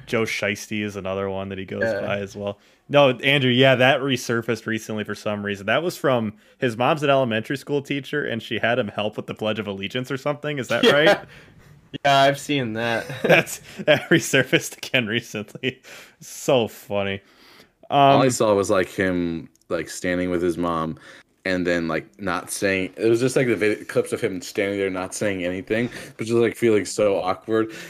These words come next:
Speaker 3: And, like, the caption was like, "We love Mom, so we'll do it for her." <laughs>
Speaker 1: It's so blissfully awkward. It's amazing. <laughs>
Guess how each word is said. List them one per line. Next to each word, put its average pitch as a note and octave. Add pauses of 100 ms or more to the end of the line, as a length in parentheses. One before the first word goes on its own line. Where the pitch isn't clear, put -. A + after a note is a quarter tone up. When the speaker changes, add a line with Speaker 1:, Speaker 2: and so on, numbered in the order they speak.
(100)
Speaker 3:
And, A2+
like, A#2
the G#2+
caption G#2+
was G2+
like, F#2
"We G#2
love G2+
Mom, G2+
so G2+
we'll F#2
do F2+
it E2+
for F2+
her." F2
<laughs> -
Speaker 1:
It's C3
so C3+
blissfully A#2
awkward. G2
It's G#2+
amazing. G2+ (960)
<laughs> E4+